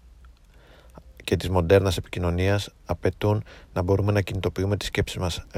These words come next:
γρήγορα και να τις εκφράζουμε με ευφράδεια. Δεν είμαι κατά των ρουτίνων, ούτε του scripted material. Συμφωνώ εν μέρη ότι η επιτυχία ευνοεί το προετοιμασμένο μυαλό και όλα αυτά.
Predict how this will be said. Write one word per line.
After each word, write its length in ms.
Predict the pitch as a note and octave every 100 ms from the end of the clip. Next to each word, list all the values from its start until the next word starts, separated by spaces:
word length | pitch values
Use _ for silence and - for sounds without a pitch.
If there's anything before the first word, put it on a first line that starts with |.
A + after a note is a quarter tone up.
| F2
γρήγορα 440 | F#2 F#2 F#2+ G2+
και 140 | G2
να 100 | F#2+
τις 120 | F2 -
εκφράζουμε 540 | - - F#2+ F2 F#2+
με 180 | - F#2+
ευφράδεια. 640 | F2 - G2 F2+ E2 - - - - - - - - - - - - -
Δεν 220 | - G#2
είμαι 120 | A2+ A2
κατά 240 | - F#2
των 160 | F#2 F#2
ρουτίνων, 460 | E2 - G2 G2+ -
ούτε 200 | A2+ A2+
του 120 | G#2
scripted 520 | - - F#2 - - E2+
material. 460 | D#2+ F2+ - - - - - - - - - - - - - - -
Συμφωνώ 760 | - G#2+ - G2+ G#2+ A#2 G#2 - - -
εν 140 | - G2
μέρη 540 | G2 G2+ G2 F2 D#2 - - - - -
ότι 260 | - F2+ G2
η 60 |
επιτυχία 560 | F#2 E2+ F#2 E2+ G2 G2
ευνοεί 360 | F#2+ F#2 F#2
το 100 | F2+
προετοιμασμένο 580 | F2+ F2 - F2+ F2 F#2
μυαλό 280 | F2 E2+ F2
και 140 | E2+
όλα 140 | F2+ E2+
αυτά. 320 | D#2+ F2 E2